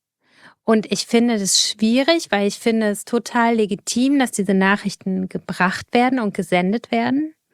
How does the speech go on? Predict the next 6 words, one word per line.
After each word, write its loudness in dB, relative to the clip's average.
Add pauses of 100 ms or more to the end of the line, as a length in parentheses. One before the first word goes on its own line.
(560)
Und 2
gleichzeitig 2
geht's -4
mir -2
wie -6
dir, 0